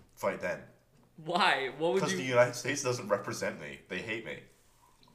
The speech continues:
Speaker 2: The U S doesn't represent me either, motherfucker, but at least I know it has a chance to be, like,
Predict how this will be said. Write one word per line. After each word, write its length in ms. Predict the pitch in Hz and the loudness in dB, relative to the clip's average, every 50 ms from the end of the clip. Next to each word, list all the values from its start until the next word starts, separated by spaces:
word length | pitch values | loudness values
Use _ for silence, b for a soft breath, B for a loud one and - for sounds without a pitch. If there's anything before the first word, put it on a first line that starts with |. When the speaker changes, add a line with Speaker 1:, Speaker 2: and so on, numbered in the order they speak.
| _ - | _ 2
Speaker 2:
The 60 | 415 | 2
U 180 | 381 392 381 392 | 4 6 6 6
S 140 | 381 392 381 | 6 6 4
doesn't 260 | - 359 330 349 330 330 | 2 0 2 2 2 4
represent 520 | 311 311 302 302 294 285 302 294 277 254 | 4 4 4 2 0 2 2 0 0 -2
me 80 | 262 302 | -8 -8
either, 400 | 302 254 233 277 330 320 294 233 | -6 -4 -2 0 2 4 4 4
motherfucker, 840 | 190 185 180 175 170 170 170 - - - 165 160 160 - 208 214 202 | 4 4 2 4 2 2 0 -2 -4 -2 0 0 0 2 0 0 0
but 120 | 202 202 | 0 0
at 120 | 202 190 202 | 0 0 -2
least 220 | 233 240 240 - | -2 -4 -2 -2
I 100 | 220 214 | -2 -2
know 420 | 208 185 175 170 180 190 208 196 | -2 -2 0 2 2 2 4 4
it 140 | 170 160 156 | 4 2 4
has 220 | 156 170 170 170 165 | 4 2 2 2 0
a 80 | 143 | -2
chance 480 | - - - - 156 147 160 170 170 170 | -4 -4 -6 -4 -4 -2 -2 -2 -4 -6
to 100 | - 156 | -8 -10
be, 140 | 147 151 151 | -8 -8 -6
like, 280 | 147 143 139 139 - | -6 -6 -6 -8 -10